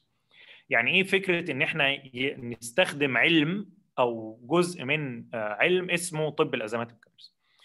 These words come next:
الحقيقة طب الأزمات والكوارث ده هو مجموعة من الإجراءات الطبية، الإجراءات التنظيمية في حالة الأزمات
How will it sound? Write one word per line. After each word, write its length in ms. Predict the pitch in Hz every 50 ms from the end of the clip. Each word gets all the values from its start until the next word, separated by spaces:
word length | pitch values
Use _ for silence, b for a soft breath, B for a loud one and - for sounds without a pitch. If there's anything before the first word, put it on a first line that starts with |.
| b b b b b b b
الحقيقة 420 | - - 151 185 214 214 208 196
طب 220 | 196 202 220 202 214
الأزمات 380 | 196 175 156 170 185 202 202
والكوارث 440 | 220 - - - 170 180 202 185 135
ده 160 | 139 175 190
هو 360 | 196 175 160 160 165 165 165
مجموعة 440 | 156 147 127 123 147 165 160 135 127
من 360 | 131 139 147 156 151 147 147 - -
الإجراءات 540 | 123 113 117 113 123 117 131 127 147 151 -
الطبية، 560 | 160 - - 131 110 120 120 123 139 - - _ _ _ _ -
الإجراءات 840 | 120 117 120 123 120 120 113 117 120 120 143 165 165 - - _ _ _ -
التنظيمية 1000 | 131 127 123 - - - 170 170 165 139 139 135 139 147 151 131 120 143 - - _ _ _ _ _ _ _ _ _ _ _ _ _ _ _ _ _ _ _ _
في 540 | - - 190 196 208 208 202 190 190 - - -
حالة 340 | - - - 180 185 190 170 175
الأزمات 600 | 151 143 135 120 127 127 135 147 156 156 - _